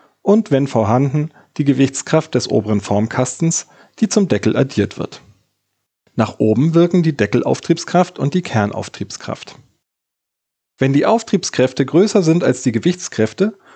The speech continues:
müssen Zusatzgewichte auf den Oberkasten gestellt oder die Formhälften miteinander verklammert werden. Die Mindestzusatzgewichtskräfte berechnen sich, indem die Auftriebskräfte addiert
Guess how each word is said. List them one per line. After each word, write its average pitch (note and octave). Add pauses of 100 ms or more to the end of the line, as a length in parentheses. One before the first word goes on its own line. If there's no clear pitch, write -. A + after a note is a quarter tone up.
(120)
müssen A#3+
Zusatzgewichte B2
auf C3
den F3
Oberkasten A2
gestellt A#2 (300)
oder F3
die G3
Formhälften A#2
miteinander A#2
verklammert A2
werden. G2+ (800)
Die C3
Mindestzusatzgewichtskräfte F3
berechnen C#3
sich, G3+ (320)
indem F#3
die E3+
Auftriebskräfte D3
addiert B2